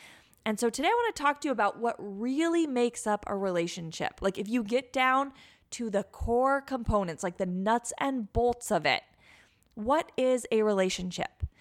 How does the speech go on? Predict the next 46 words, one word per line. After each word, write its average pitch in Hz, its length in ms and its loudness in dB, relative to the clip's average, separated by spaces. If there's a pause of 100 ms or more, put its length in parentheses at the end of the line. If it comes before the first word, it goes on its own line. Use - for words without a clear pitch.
(340)
And 226 100 2
when 226 100 2
you 220 120 0
really 403 420 2
understand 285 680 0
that, 170 200 2
that's 226 400 0
when 349 140 -6
you 330 100 0
get 226 280 0
the - 80 0
power 294 520 0
to - 160 -6
create 214 480 -2
the 208 60 -4
types 202 320 -4
of 190 80 -4
relationships 185 580 0
you 175 100 2
want. 160 240 0 (840)
Okay? 214 340 2 (800)
So - 320 0
let's 190 240 0
dive 220 220 0
into 202 240 0
it. - 100 -2 (500)
So 247 200 -2
there 269 180 2
are 262 140 2
three 349 320 0
components 311 640 0
to 226 100 -2
a 196 40 4
relationship, 175 580 0
three 294 240 2
things 359 300 -4
that - 160 0
make 226 360 0
up 220 180 2
our 180 120 4
relationships. 175 800 -2 (720)
Okay, 240 200 2
so 262 120 -2
we're 285 80 4
gonna 285 80 -4
go 285 280 0